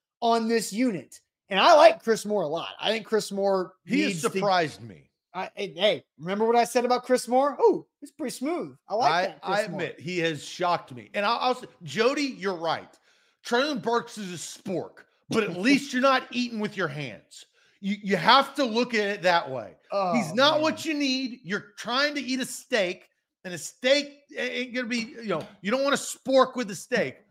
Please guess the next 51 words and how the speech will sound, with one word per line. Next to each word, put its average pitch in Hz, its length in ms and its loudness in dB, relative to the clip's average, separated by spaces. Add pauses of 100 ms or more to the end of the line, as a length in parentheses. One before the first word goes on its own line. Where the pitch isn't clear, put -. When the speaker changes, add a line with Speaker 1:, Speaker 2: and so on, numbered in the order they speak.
(100)
Speaker 2:
but 220 100 -4
at 247 120 -6
least 277 280 -2
you're 285 80 -2
not 254 240 2
grabbing 185 540 4
the 185 100 -6
thing 190 300 -6
and 156 120 -10
picking 170 300 -8
it 160 140 -4
up 160 180 0
at 135 140 -10
your, 143 240 -6
with 147 160 -8
your 131 100 -10
hands 135 340 -10
at 120 60 -20
the 110 60 -20
table. 104 360 -12
So 147 220 -10 (160)
I 190 60 -2
think 262 200 0
I 220 120 4
look 220 260 -4
at 214 140 2
it 196 140 -4
more 180 200 -4
like 165 340 -2
that 151 340 2 (380)
than, 147 440 -8 (440)
"Oh 147 140 -2
my 127 140 -6
gosh, 123 320 -2
he's 110 160 -12
a - 20 -16
spork." - 360 -18 (580)
Speaker 1:
Especially 240 420 0
when 175 120 -2
that 165 140 -4
steak 180 280 -2
is 160 80 -4
Aaron 160 280 -6
Brewer. 165 380 -2 (140)
That's 139 180 -18
really 156 300 -4
tough 113 320 -10
with 135 180 -16
a 143 100 -10
Speaker 2:
<laughs> - 0 -
Speaker 1:
spork 127 220 -14